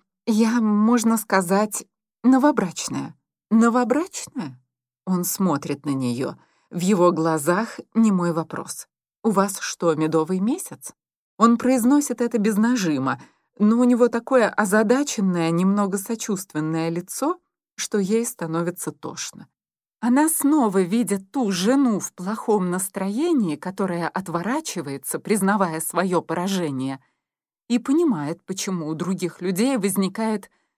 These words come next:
чувство неловкости. «О, вы замужем? И где же ваш муж?»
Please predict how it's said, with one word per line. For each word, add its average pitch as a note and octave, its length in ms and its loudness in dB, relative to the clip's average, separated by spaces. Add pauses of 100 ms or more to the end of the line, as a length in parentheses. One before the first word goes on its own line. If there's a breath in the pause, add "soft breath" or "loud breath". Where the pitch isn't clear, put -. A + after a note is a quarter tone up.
(100)
чувство G3+ 420 -4
неловкости. F#3+ 840 -4 (320 soft breath)
«О, G#3+ 340 6
вы F#3+ 240 2
замужем? A3+ 800 0 (320)
И E4 100 4
где C4+ 300 4
же C4 160 2
ваш G#3+ 300 0
муж?» G#3 500 -2